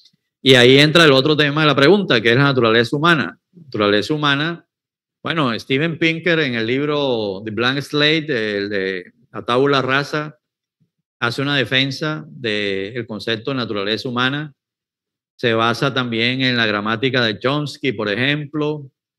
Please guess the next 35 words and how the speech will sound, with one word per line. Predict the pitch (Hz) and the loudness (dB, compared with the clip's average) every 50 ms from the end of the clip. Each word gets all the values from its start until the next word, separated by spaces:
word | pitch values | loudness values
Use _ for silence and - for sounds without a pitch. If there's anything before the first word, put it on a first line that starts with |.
| _ _ _ _ _ _ _ _ | _ _ _ _ _ _ _ _
porque | - 113 113 - 110 107 | -8 -6 -2 0 2 2
él | 110 117 | 4 4
es | 123 123 120 - - - - - _ _ _ | 4 4 2 0 -6 -10 -12 -18 _ _ _
primero | - 131 117 110 113 120 135 131 | -6 -4 -2 -2 0 0 0 -2
psicólogo | - 131 101 127 123 123 131 135 131 | -2 -4 -2 0 0 2 2 2 0
lingüista | 127 117 107 110 120 143 143 147 - 160 151 151 151 - _ | 0 -2 -4 -4 -2 -4 -4 -4 -6 -8 -8 -8 -8 -10 _
antes | 135 113 107 113 123 123 127 | -10 -10 -6 -6 -6 -4 -4
que | 113 98 | -6 -4
ser | - 117 117 113 113 | -2 -2 -2 -2 -4
psicólogo, | - 127 107 - 120 117 120 123 123 120 117 107 101 95 90 87 98 120 - _ _ _ _ _ _ _ _ _ _ | -6 -6 -2 0 2 2 4 4 2 2 2 0 0 0 -2 -4 -8 -12 -18 _ _ _ _ _ _ _ _ _ _
eh, | - 113 104 101 98 95 95 92 90 87 87 87 90 - 110 117 120 - _ _ _ _ _ _ _ _ _ _ | -4 -2 0 0 0 0 0 -2 -4 -6 -8 -12 -14 -18 -20 -20 -20 -20 _ _ _ _ _ _ _ _ _ _
evolucionista. | 117 107 107 104 101 98 98 104 98 104 139 143 143 - 156 147 143 143 - _ _ _ _ _ _ _ _ _ _ _ _ _ _ _ _ | -4 -4 -2 -2 -4 -4 -6 -6 -6 -6 -6 -6 -6 -6 -8 -8 -8 -10 -14 _ _ _ _ _ _ _ _ _ _ _ _ _ _ _ _
Y, | 127 120 120 117 120 117 117 113 113 113 110 107 110 117 123 | 2 2 4 4 4 2 2 2 2 2 0 -2 -2 -4 -4
y | 123 | -2
menciono | 120 123 117 104 - 131 143 165 | -2 -2 -2 0 0 2 2 2
a | 160 | 2
Chomsky | - 160 160 170 165 - 170 | 2 0 0 0 0 -2 -2
porque | - 147 135 127 123 127 120 | -2 -2 -2 -2 0 0 0
nosotros | 113 110 120 123 - 160 165 | 0 0 -4 -2 -2 -2 0
en | 156 | 0
la | 147 143 | 0 -2
Universidad | 135 123 117 113 120 123 127 | -2 -2 -2 -2 -2 -4 -4
Autónoma | 127 139 143 147 151 156 143 | -4 -4 -4 -2 -2 -2 -2
del | 139 - | 0 0
Caribe | 131 120 117 127 139 143 143 143 | 0 0 0 2 2 2 0 -2
tenemos, | 139 - 123 113 117 120 135 147 147 143 139 135 127 113 - - - - | -2 -4 -4 -4 -4 -4 -4 -4 -4 -2 -2 -2 -2 -4 -6 -10 -8 -6
eh, | 139 120 113 107 107 110 120 | -2 -2 0 0 -2 -4 -4
la | 135 127 110 107 | -4 -4 -4 -2
fortuna | - 123 107 95 - 123 131 143 147 | -2 -4 -4 -2 -2 -2 0 0 -2
de | 143 123 | -2 -2
contar | 120 110 104 - 120 120 123 127 - | -4 -6 -4 -2 -2 -2 -2 -2 -2
con | 143 139 131 117 | -4 -4 -4 -4
Chomsky | - 135 139 143 135 - - 143 131 | -4 -4 -4 -4 -6 -8 -8 -6 -6
como | - 123 117 113 110 | -6 -6 -6 -4 -4
miembro | 110 113 120 127 135 131 143 139 139 143 139 _ | -2 -2 -2 -2 -2 -2 -2 -2 -2 -4 -8 _